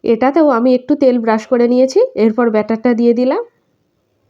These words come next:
এবার একটা রুটি শেপ দিয়ে দিচ্ছি। এইবার এটা এক পাশটা প্রায় হয়ে গেছে, এই সময় আমি ওপরটায়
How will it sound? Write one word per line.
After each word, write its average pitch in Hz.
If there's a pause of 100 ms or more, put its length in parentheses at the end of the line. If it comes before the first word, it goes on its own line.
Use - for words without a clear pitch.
(2500)
এবার 240
একটা 240
রুটি 240
শেপ 226
দিয়ে 220
দিচ্ছি। 220 (4000)
এইবার 240 (180)
এটা 254 (340)
এক 226
পাশটা 247
প্রায় 285
হয়ে 233
গেছে, 196 (120)
এই 220
সময় 330 (140)
আমি 247 (240)
ওপরটায় 254